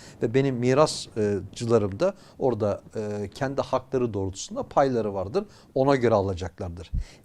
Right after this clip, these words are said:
Emeklilik maaşı bu değildir. Emeklilik maaşı içeride sizin bir paranız yok. Tamamıyla devletin taahhüdüyle alakalı sizde aydan aya verdiği bir rakamdır.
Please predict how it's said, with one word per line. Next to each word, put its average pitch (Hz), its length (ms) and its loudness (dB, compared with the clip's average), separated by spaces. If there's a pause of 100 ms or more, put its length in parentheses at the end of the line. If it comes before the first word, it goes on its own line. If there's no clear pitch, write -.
Emeklilik 139 680 0
maaşı 131 420 2
bu 139 120 -2
değildir. 98 380 2 (720)
Emeklilik 147 540 -2
maaşı 135 300 2
içeride 135 380 2
sizin 139 320 -6
bir 127 60 -6
paranız 120 520 2
yok. 151 220 -2
Tamamıyla 120 580 0
devletin 123 400 -2
taahhüdüyle 117 680 0
alakalı 104 580 -2 (240)
sizde 135 300 2
aydan 135 440 4
aya 110 260 2
verdiği 120 500 2
bir 131 300 2
rakamdır. 104 680 -2